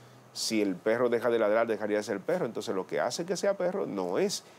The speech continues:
que ladre, ni que tenga cuatro patas o dos orejas o tenga mucho pelo. Lo que hace que sea perro es su esencia de perro,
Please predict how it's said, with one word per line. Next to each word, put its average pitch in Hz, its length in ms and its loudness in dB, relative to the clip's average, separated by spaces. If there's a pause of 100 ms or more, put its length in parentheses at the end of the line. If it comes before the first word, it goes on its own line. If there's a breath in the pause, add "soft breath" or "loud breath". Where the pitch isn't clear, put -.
(220 loud breath)
que 98 140 0
ladre, 113 340 2
ni 95 120 -4
que 87 100 -6
tenga 98 220 -4
cuatro 95 320 -2
patas 101 380 0
o 90 40 -2
dos 90 220 -6
orejas 101 320 0
o 92 80 0
tenga 92 380 -2
mucho 95 260 -8
pelo. 110 400 -2 (560 loud breath)
Lo 87 160 -4
que 85 160 -2
hace 87 220 -6
que 113 100 -2
sea 139 180 -2
perro 139 320 -2
es 131 80 -6
su 120 260 -2
esencia 120 720 -4
de 80 140 -4
perro, 98 440 -2